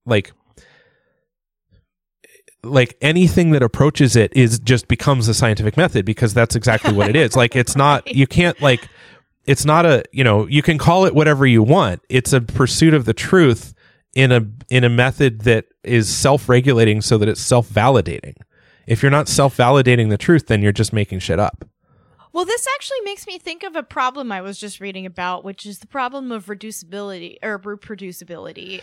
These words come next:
Speaker 2: And
Speaker 1: Yeah.
Speaker 2: the fact that, like, people publish what are supposed to be peer-reviewed, you know, research papers and stuff, but then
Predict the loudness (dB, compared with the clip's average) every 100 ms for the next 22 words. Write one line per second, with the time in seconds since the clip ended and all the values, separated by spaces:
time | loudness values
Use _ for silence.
0 | -10 0 2 2 -2 -8 -4 -4 -4 -6
1 | -6 -6 -10 -10 -12 _ -16 -10 -10 -10
2 | -12 -14 -10 -8 -8 -12 -18 -14 -12 -12
3 | -14 -18 -16 -16 -16 -18 -16 -14 -14 -14
4 | -14 -14 -14 -18 _ _ -20 -18 -16 -18
5 | -20 _ -16 -16 -18 -18 -18 -14 -14 -16
6 | -18 -10 -8 -8 -12 -12 -10 -10